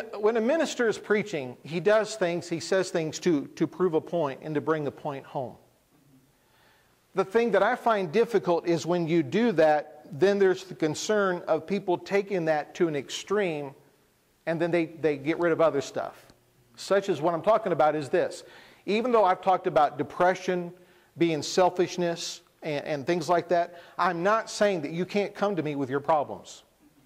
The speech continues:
I'm not saying that. Okay? I'm not saying that at all. I'm a pastor. That's what I'm here for. And if you come to me, I am not,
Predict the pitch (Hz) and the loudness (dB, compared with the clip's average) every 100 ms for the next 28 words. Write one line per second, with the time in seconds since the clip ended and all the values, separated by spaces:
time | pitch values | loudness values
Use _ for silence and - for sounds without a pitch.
0 | _ _ _ _ _ - 151 156 151 - | _ _ _ _ _ -12 -4 -2 -2 -4
1 | 156 131 98 - _ _ _ _ _ _ | -4 -6 -12 -16 _ _ _ _ _ _
2 | _ _ - - 156 147 156 - - _ | _ _ -20 -6 -2 -2 -4 -18 -20 _
3 | _ _ - 185 - 156 147 - 202 147 | _ _ -12 -10 -4 -2 -2 -2 -4 0
4 | 151 135 156 - - - _ _ _ _ | 0 2 2 0 -8 -20 _ _ _ _
5 | 131 117 - 170 170 - 180 147 - 147 | -12 -8 0 2 2 -2 -2 -4 -4 -2
6 | 131 127 - 170 165 175 196 - _ _ | -2 -4 -2 -2 -2 -4 -4 -10 _ _
7 | _ _ _ _ _ _ _ _ _ _ | _ _ _ _ _ _ _ _ _ _
8 | _ _ - 185 175 180 196 - 240 269 | _ _ -2 0 0 0 -2 0 0 2
9 | 190 156 147 160 - 175 180 165 170 202 | 0 0 -4 -6 -2 0 2 0 2 4
10 | 226 151 160 - | 4 2 -2 -8